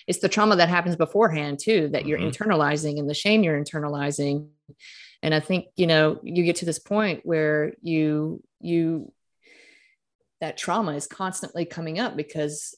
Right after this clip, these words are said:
Speaker 1: of the shame that's been buried so deep within you that, you know, you do have to make that conscious effort to say, "Hey, I'm going to show up here. I,
Speaker 2: Mm-hmm.
Speaker 1: I hear you, fear." And it gets easier as you go.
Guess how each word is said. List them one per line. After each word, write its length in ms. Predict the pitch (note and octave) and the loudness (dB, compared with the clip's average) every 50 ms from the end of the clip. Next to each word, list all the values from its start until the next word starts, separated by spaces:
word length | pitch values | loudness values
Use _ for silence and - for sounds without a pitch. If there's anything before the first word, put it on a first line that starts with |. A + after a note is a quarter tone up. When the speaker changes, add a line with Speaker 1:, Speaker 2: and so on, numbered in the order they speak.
| - - | -8 -8
Speaker 1:
of 160 | D3+ D3 C#3+ | -8 -6 -4
the 100 | D3 D#3+ | -4 -2
shame 380 | D#3 - - D#3+ F#3+ F#3+ E3 | -2 -2 -2 -2 -2 -2 -2
that's 160 | D#3 D#3 D#3 - | -4 -6 -6 -6
been 180 | - D#3 C#3+ | -6 -6 -2
buried 360 | C#3+ D3 D3+ E3 E3 D#3 D3 | 0 0 2 2 0 -2 -4
so 160 | - - D3+ D3 | -6 -6 -6 -6
deep 260 | - D#3+ D#3+ D3+ - | -4 -4 -4 -4 -4
within 380 | D3 C#3+ C#3 - E3 F#3+ F#3+ | -6 -6 -4 -2 -2 -2 -2
you 320 | D#3+ D3+ D3 D3+ D3 D3 D3 | -2 -2 -4 -6 -6 -8 -8
that, 400 | D#3 C3+ C3+ C3+ C#3 C#3 C#3+ - - _ _ | -8 -8 -6 -4 -4 -4 -4 -6 -10 _ _
you 140 | - G3 F3+ | -10 -8 -6
know, 180 | D#3 C#3+ D3 D#3 | -6 -6 -6 -6
you 200 | E3+ D#3+ E3+ E3 | -6 -4 -6 -6
do 280 | D3+ D#3+ - F3+ F#3 | -4 0 2 2 2
have 320 | E3 D3+ E3 F3 D#3+ E3 - | 2 0 -2 -2 -4 -4 -4
to 80 | - | -4
make 240 | F3 E3+ E3 D#3+ D#3 | -2 -2 -2 -2 -2
that 180 | - D#3 C#3+ - | -2 -4 -4 -4
conscious 440 | - F3 D#3 D#3+ D#3 - D3+ - - | -6 -4 -4 -4 -4 -6 -10 -8 -4
effort 440 | - F3+ F3+ - - D#3 D#3 - - | -4 -4 -4 -4 -6 -6 -6 -6 -8
to 100 | - - | -8 -12
say, 240 | D3+ - F3 E3 E3 | -6 -2 -2 0 0
"Hey, 300 | D3+ D3 D#3 D#3+ F3 E3+ | 0 0 0 2 2 2
I'm 120 | E3+ F3 | 2 0
going 300 | E3 F3 E3+ F3 F3 E3+ | 0 0 0 0 0 -2
to 140 | D#3+ - F3 | -4 -6 -8
show 280 | D#3+ - - D#3 D#3 E3 | -8 -4 -2 0 2 2
up 200 | E3+ F3 F3 - | 2 2 0 0
here. 280 | F3 D#3 - - - _ _ _ _ _ _ _ _ - C2 - | -2 -2 -2 -2 -6 _ _ _ _ _ _ _ _ -14 -8 -2
I, 140 | G2+ - - | 0 0 0
Speaker 2:
Mm-hmm. 120 | G#2+ - | 2 2
Speaker 1:
I 80 | F3 E3 | 2 2
hear 280 | D#3 F#3 G#3+ A3 A3 | 2 4 6 6 6
you, 260 | A3+ G3 F3 E3+ E3+ | 8 6 4 4 2
fear." 360 | E3 - - F3 E3 D#3+ D#3 E3+ | 0 -2 0 0 2 4 4 2
And 140 | D#3+ F3+ | 0 0
it 60 | F#3+ F#3+ | 0 0
gets 180 | G#3 G3 - | -2 -2 -2
easier 240 | - C4+ A#3+ A#3 F#3 | -2 -2 0 0 0
as 100 | E3+ D#3+ | 0 0
you 120 | E3 D#3 | -2 -4
go. 500 | D#3 E3+ G3 G3 F3 D3+ C#3+ C#3+ C#3+ D#3+ | -2 0 2 4 4 4 2 0 -2 -2